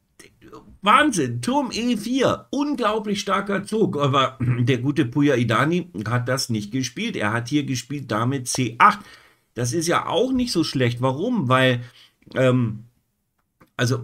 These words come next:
der Turm hängt hier noch, ja, der muss irgendwie ziehen und König F eins wurde noch nicht gespielt, deswegen hängt der Springer auch nicht. Die Dame kann hier auch nicht nehmen, weil der Turm eben jetzt angegriffen ist.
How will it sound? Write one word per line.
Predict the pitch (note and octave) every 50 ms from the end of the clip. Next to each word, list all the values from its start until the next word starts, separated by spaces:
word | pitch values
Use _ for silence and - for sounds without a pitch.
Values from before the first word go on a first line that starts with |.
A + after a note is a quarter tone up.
| - B2
der | - - - - C3+ B2 A#2+
Turm | - - F#3 B3+ C#4+ C#4
hängt | A3+ C3 B2+ A#2+ C3+ G#3 B3 A#3+ -
hier | - G3+ A#3 B3+ C#4+
noch, | C4 A3 G3 F3 C4+ D#4+ - G#3+
ja, | D#3 E3 G#3 C#4+ C#4
der | B3 F#3 D#3
muss | D3 D#3 D#3 D3
irgendwie | D#3+ D#3+ D3+ C#3 C#3 C3
ziehen | A#2+ - - D3 F3+ G#3+ A3
und | G3+ C#3+ A#2+
König | - C#3 C#3 C3+ A#2+ A#2
F | A2+ B2 A#2+
eins | B2+ B2 A#2+ A#2
wurde | A#2+ B2+ B2+ A#2+ A#2+
noch | B2 B2+ B2+ C3
nicht | C3 C3 A#2+
gespielt, | C3 B2+ B2 - - F#3 G#3+ G3+
deswegen | F#3+ - B2+ C3 A#2+ A#2+
hängt | A2+ A#2+ B2+ B2+ B2
der | B2+ A#2+
Springer | B2 - - C3 D3 F3+ F#3+ F3 F3
auch | F#3 F3+ -
nicht. | F#3+ G3+ A3+ A#3+ - - - - - -
Die | B2+ A#2
Dame | C3+ B2+ C3 C#3 C#3 B2+
kann | C3 C3 B2+ C3+
hier | C#3 C#3 C3+
auch | D#3 F#3+
nicht | G#3+ G#3 G3
nehmen, | G3 G3 G3+ G3+ G3 E3
weil | C3 A#2+ A#2+
der | B2+ C3 B2
Turm | - D#3 E3 E3+ D3+
eben | - C3 B2+ C#3 D#3
jetzt | E3 - -
angegriffen | - G2 G2 F#2+ F2+ - - F2 C#2+ C#2 - - -
ist. | - C#2+ - -